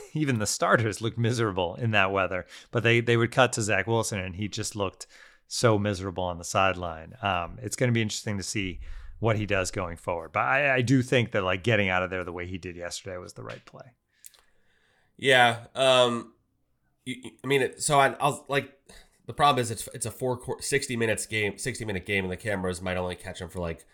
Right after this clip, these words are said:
Speaker 2: a second. And, you know, even
Speaker 1: Right.
Speaker 2: when I, I would, I would look over there every now and then, and, you know, I saw him talking to his teammates sometimes. Other times I saw, I would see, like, I think Mike White threw a touchdown pass, came off the field, and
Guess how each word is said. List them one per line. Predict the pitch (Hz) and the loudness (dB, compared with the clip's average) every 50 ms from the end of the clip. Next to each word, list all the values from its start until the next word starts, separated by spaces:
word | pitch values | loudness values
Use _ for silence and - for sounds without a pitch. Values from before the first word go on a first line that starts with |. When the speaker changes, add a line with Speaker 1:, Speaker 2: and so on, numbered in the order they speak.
| _ _ - | _ _ -14
Speaker 2:
a | - | -10
second. | - - 104 92 - 104 95 92 90 | -6 -4 -4 -2 -2 0 0 0 -2
And, | 85 87 | -2 -4
you | 92 | -2
know, | 98 98 | -2 0
even | 104 113 110 113 | 2 4 4 4
Speaker 1:
Right. | 107 92 | 4 4
Speaker 2:
when | 85 101 | 4 2
I, | 101 101 | 0 0
I | 101 - 117 117 | 0 0 0 0
would, | 117 104 - - - | 0 -2 -4 -8 -6
I | 120 127 | -4 -2
would | 127 120 | -2 0
look | 127 127 127 | 0 -2 0
over | 113 110 110 110 | 0 -2 0 0
there | 110 110 110 | 0 -2 -2
every | 104 107 101 | -2 -2 -2
now | 104 104 107 104 | -2 -2 -2 -2
and | 98 95 | -2 -2
then, | 92 98 101 104 | -2 -2 -2 -2
and, | 98 90 87 | -4 -6 -8
you | 87 - _ - - - _ _ _ _ _ - - - - - | -10 -14 _ -20 -20 -20 _ _ _ _ _ -20 -20 -12 -2 2
know, | 120 | 2
I | 127 | 2
saw | 123 - 160 156 | 4 4 4 4
him | - | 4
talking | 143 139 131 131 135 | 4 2 0 2 0
to | 127 | -2
his | 120 - | -4 -2
teammates | - 135 131 120 110 - | 0 0 2 2 2 0
sometimes. | 120 117 113 117 117 120 117 110 110 110 | -2 -4 -4 0 2 4 4 4 4 2
Other | 110 110 117 104 | 0 0 0 0
times | 113 120 113 113 107 107 | 0 0 -2 0 0 -2
I | 107 | -2
saw, | 104 - 110 104 101 101 98 95 95 - - _ _ _ _ _ _ - | -2 -2 0 0 2 2 2 0 -2 -6 -14 _ _ _ _ _ _ -4
I | 101 | -2
would | 101 98 92 | -2 -2 -2
see, | - 120 110 98 92 92 | -2 -2 -2 -2 -2 -2
like, | 92 92 92 90 85 - _ _ _ _ _ _ _ _ _ _ _ _ _ _ _ | 0 0 -2 -2 -4 -8 _ _ _ _ _ _ _ _ _ _ _ _ _ _ _
I | 107 107 | -4 -2
think | 120 113 104 92 | 0 0 0 0
Mike | 98 104 101 - | 0 0 0 0
White | - 104 101 101 | 0 -2 -2 -2
threw | 107 101 | -2 -2
a | 95 | -2
touchdown | 87 107 104 101 - 104 95 92 | 0 0 -2 -2 -2 -4 -6 -2
pass, | - 101 98 95 95 - | 0 0 2 0 0 -2
came | - 110 104 98 | -4 -2 0 0
off | 92 90 - | 0 0 -2
the | 92 | -6
field, | - 104 95 98 92 92 92 | -6 -4 -2 -2 0 -2 -2
and | 90 85 76 | -4 -6 -8